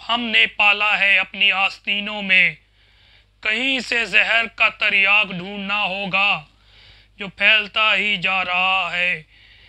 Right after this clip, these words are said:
सीनों में। किसी को फिक्र नहीं कौम के मसाइल की,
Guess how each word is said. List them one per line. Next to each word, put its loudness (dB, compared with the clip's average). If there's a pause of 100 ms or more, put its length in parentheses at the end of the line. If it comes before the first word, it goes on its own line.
(180)
सीनों -2
में। 2 (640)
किसी -2
को -6
फिक्र -6
नहीं 0 (400)
कौम -4
के 4
मसाइल 0
की, -2